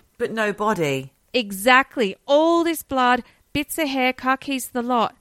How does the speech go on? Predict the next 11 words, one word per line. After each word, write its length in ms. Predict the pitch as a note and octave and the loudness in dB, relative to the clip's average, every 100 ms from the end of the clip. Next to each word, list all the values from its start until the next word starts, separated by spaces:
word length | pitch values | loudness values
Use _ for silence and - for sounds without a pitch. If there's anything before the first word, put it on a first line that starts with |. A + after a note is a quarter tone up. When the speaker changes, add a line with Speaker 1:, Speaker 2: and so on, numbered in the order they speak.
| _ - | _ -12
Speaker 2:
No 200 | A3+ G#3 | -4 -4
body. 420 | G#3 G3 F#3 - _ | -2 -4 -6 -8 _
Speaker 1:
Oh, 260 | _ - E3 D3 - | _ -20 -20 -14 -2
Speaker 2:
And 160 | B3 D#3+ | -2 -2
Speaker 1:
shit. 80 | D#3 A#3 | -6 0
Speaker 2:
I 180 | A#3+ | 0
will 200 | B3 B3 | 0 -2
tell 340 | - - A3+ A3 | -8 -10 -6 -6
you 220 | G#3 F#3 F#3+ | -6 -10 -12
right 300 | F#3+ G3+ G#3 | -8 -6 -6
now, 340 | G#3 F3 G3 | -6 -6 -8